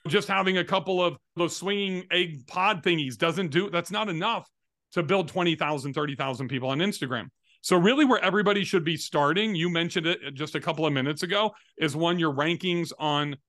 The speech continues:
your Airbnb and Vrbo listings, the O T As. Airbnb is Google. The ranking not only earns us the opportunity to be able to charge more the higher that we're ranked, but it also firmly dictates the revenue management side.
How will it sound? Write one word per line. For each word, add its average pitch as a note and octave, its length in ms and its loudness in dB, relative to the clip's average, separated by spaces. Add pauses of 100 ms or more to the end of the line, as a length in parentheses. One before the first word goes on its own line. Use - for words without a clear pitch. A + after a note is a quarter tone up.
(540)
your D#3 200 2
Airbnb D3+ 580 0
and C3 100 -6
Vrbo C3 320 -4
listings, B2 320 -6
the D3+ 140 -4
O D3+ 160 0 (100)
T D3 220 -4
As. A2+ 360 -6
Airbnb F#3+ 480 2
is F3 180 2
Google. D3 480 -2 (340)
The D#3 500 2 (240)
ranking F#3 640 2
not E3 280 0
only F3 480 0
earns F3 320 -2
us G3 140 -4
the F3+ 140 -4
opportunity E3 640 -6
to D#3 140 -4
be D3 80 -2
able D#3+ 160 -2
to D#3 80 0
charge E3 360 0
more D3 320 0
the D#3 140 -4
higher E3 240 -2
that G3 160 -4
we're F#3+ 100 2
ranked, C#3+ 320 -2
but E3+ 140 2
it E3 60 -2
also G#3 340 0 (140)
firmly F#3+ 420 0
dictates E3+ 540 -4
the D#3 80 0
revenue D#3+ 340 2
management D#3 580 -2
side. - 300 -8